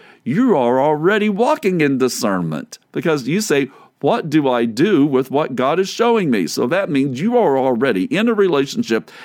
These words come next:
and your eye gate is already surrendered unto God, because your language you are using is showing.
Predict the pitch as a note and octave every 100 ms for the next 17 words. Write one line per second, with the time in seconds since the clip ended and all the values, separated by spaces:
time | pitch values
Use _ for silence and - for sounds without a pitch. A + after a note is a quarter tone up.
0 | - B2 B2+ A#2+ A2 A#2+ F3 A#3 D#3 G#2+
1 | G#2 A#2+ C#3 G3+ G3+ C#3 A#2 - A#2 F#3+
2 | F#3 D#3+ C3+ B2+ A#2+ E3+ A#2+ A#2+ C3 A2+
3 | A2 G2+ A2+ F#3 A#3 A3 G#3 G#3+ G#3 G3
4 | F#3+ D#3+ C#3 A2+ A2 G#2 _ _ - -
5 | E3 D#3 A#2 E2 C#2+ -